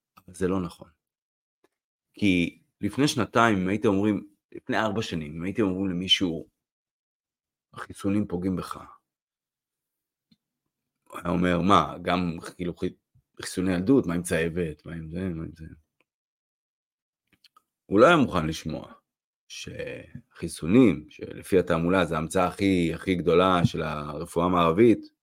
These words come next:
ה-, ה-, הנאצית, יש לומר, אבל, אה, חיסונים, זה ההמצאה הכי גדולה שלהם,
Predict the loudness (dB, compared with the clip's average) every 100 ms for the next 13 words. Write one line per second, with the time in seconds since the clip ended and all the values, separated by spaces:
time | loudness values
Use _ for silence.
0 | -20 -20 _ -10 -8 -4 -6 -6 -8 -4
1 | 0 2 0 -4 -6 -8 -8 -8 -10 -10
2 | -10 -10 -12 _ -20 -20 -20 _ _ _
3 | _ 4 6 6 4 2 -6 _ _ _
4 | -12 -8 -2 4 6 6 4 -2 2 2
5 | 2 4 8 8 8 6 6 4